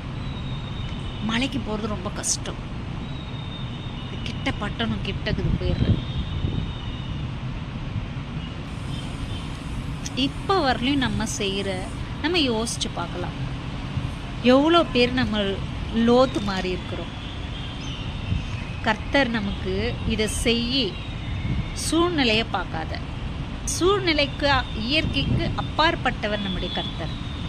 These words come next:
அண்ட சராசரங்களையும் மனிதனுடைய, ஒவ்வொரு மனிதனுடைய யோசனையும் எண்ணமும்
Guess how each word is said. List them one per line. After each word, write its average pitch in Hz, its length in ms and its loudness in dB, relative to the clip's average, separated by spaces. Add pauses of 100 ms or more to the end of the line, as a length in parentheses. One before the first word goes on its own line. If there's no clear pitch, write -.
(1080)
அண்ட 226 320 4
சராசரங்களையும் 202 840 2
மனிதனுடைய, 294 680 4
ஒவ்வொரு 302 720 4
மனிதனுடைய 262 640 6
யோசனையும் 220 800 2
எண்ணமும் - 580 4